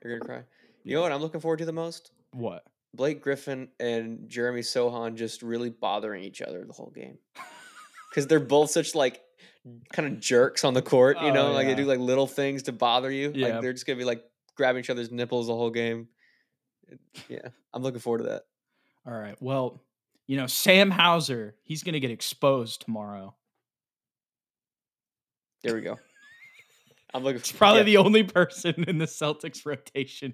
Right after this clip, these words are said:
Speaker 2: who's gonna get exposed, who we have any chance of doing something to. If we can
Speaker 1: Sohan's
Speaker 2: get a
Speaker 1: gonna put
Speaker 2: poster, uh,
Speaker 1: Yeah.
Speaker 2: <laughs> on
Speaker 1: <laughs>
Speaker 2: Sam Hauser,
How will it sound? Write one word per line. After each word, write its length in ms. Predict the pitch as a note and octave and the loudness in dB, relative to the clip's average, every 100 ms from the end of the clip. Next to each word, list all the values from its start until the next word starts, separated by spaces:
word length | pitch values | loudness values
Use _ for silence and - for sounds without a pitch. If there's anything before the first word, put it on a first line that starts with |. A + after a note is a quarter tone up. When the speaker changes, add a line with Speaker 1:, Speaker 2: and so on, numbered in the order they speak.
| D3 | -10
Speaker 2:
who's 180 | C#3+ - | -10 -8
gonna 180 | C3 | -8
get 140 | A#2 A#2+ | -6 -10
exposed, 540 | G#2+ - - A#2 A2 - - | -12 -18 -14 -12 -12 -18 0
who 160 | - F3+ | 6 6
we 140 | G3+ G3 | 8 4
have 140 | F3+ | 4
any 240 | E3 E3 F3 | 2 0 -2
chance 440 | - C#3+ C3+ - | -2 -2 -2 -6
of 100 | B2 | -12
doing 240 | C3 B2 B2 | -8 -8 -8
something 360 | A#2 - A2+ - | -14 -12 -18 -14
to. 140 | A2+ A2 _ _ _ _ _ - | -16 -16 _ _ _ _ _ -14
If 100 | C#3+ | -2
we 60 | D3+ | 2
can 80 | |
Speaker 1:
Sohan's 60 | D3+ | 4
Speaker 2:
get 100 | D#3 | 4
a 140 | F3+ | 4
Speaker 1:
gonna 80 | C#3+ | 4
put 100 | F3+ | 4
Speaker 2:
poster, 400 | - D#3+ D3+ C3+ _ _ _ - | 2 -2 -4 -4 _ _ _ -8
uh, 60 | C#3 | 4
Speaker 1:
Yeah. 240 | C#3+ B2+ | 6 6
Speaker 2:
<laughs> 40 | A#2 | 4
on 200 | D3 D3 | -2 2
Speaker 1:
<laughs> 0 | |
Speaker 2:
Sam 320 | E3 D3+ D3+ | 2 4 4
Hauser, 600 | E3 D3 D3 C3+ A2+ | 4 4 2 -2 -8